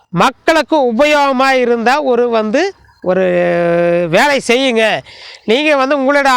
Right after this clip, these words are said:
ஆடம்பரத்துக்காக, உங்களுடைய பண தேவைக்காக, ஒரு விளம்பரத்துக்காக வந்து ஒரு நிகழ்ச்சி ஏதோ ஒண்ணு பண்ணி, பண்ணிட்டு போறீங்க. அதை நீங்க வந்து பண்ணிட்டு இருக்கிறீங்க. வ-, அந்த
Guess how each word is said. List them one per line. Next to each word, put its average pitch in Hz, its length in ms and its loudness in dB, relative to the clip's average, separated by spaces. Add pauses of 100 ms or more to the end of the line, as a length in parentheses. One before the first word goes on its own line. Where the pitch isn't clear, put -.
(120)
ஆடம்பரத்துக்காக, 254 600 0
உங்களுடைய 254 500 0
பண 233 220 0
தேவைக்காக, 247 680 0
ஒரு 240 160 0
விளம்பரத்துக்காக 240 800 0
வந்து 226 360 -2 (320)
ஒரு 208 120 0
நிகழ்ச்சி 226 400 0
ஏதோ 254 220 0
ஒண்ணு 247 60 -4
பண்ணி, 233 240 0
பண்ணிட்டு 220 360 -2
போறீங்க. 214 540 0 (840)
அதை 240 260 0
நீங்க 262 400 0
வந்து 247 200 0
பண்ணிட்டு 226 300 0
இருக்கிறீங்க. 202 500 0 (840)
வ-, 175 40 0
அந்த 208 200 0